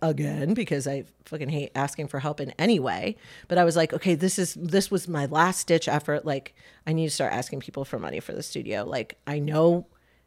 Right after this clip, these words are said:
if we are a viable business, we shouldn't have to fundraise, right? But, like,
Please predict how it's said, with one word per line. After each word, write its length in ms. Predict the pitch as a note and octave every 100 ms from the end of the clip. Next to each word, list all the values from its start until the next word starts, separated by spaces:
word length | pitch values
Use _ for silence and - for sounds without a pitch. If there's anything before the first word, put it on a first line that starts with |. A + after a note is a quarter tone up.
| _ -
if 180 | E3 D#3+
we 140 | D#3
are 120 | D3+
a 60 | D#3+
viable 400 | F3 F#3+ F#3+ A#3
business, 420 | G#3 G3 G3+ G3
we 120 | F#3
shouldn't 360 | F3+ F#3 F3 -
have 200 | F3+ E3+
to 100 | F#3+
fundraise, 600 | - E3+ D#3+ D3 D3+ E3
right? 440 | D#3 D3+ F3+ A#3
But, 200 | F3 F3
like, 220 | E3+ D#3+